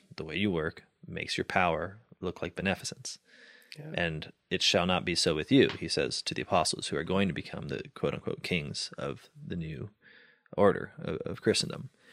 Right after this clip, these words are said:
Speaker 1: And their way of operating is to, in fact, give,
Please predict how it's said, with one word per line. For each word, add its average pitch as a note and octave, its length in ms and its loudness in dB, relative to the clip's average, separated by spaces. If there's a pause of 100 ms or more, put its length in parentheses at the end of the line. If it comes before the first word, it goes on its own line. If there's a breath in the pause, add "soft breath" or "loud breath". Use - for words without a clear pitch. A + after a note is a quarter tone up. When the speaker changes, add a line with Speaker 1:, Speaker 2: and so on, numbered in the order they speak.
(280 soft breath)
Speaker 1:
And F2 340 0
their G#2+ 440 10
way D2+ 440 4
of F2 180 0
operating D#2+ 480 -2
is E2 240 -2
to, - 240 -4
in G2 220 2
fact, - 540 4
give, - 360 -12